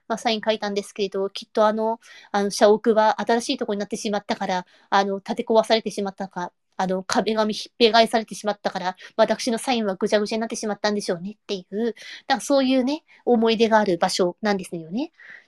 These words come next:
なんかね、Uber Eats頼んでくださって、で、私確か、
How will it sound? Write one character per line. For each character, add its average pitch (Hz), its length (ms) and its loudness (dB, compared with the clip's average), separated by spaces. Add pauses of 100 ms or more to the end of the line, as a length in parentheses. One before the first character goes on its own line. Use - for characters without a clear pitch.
(100)
な 285 80 2
ん - 40 -4
か 220 80 4
ね、 208 160 2
Uber 294 340 6
Eats 370 280 0
頼 262 180 0
ん 226 60 -2
で 233 80 -2
く 226 80 -2
だ 208 80 0
さ 214 100 -4
っ - 80 -12
て、 208 340 -2 (360)
で、 233 100 2
私 220 320 0
確 - 260 -4
か、 202 300 -2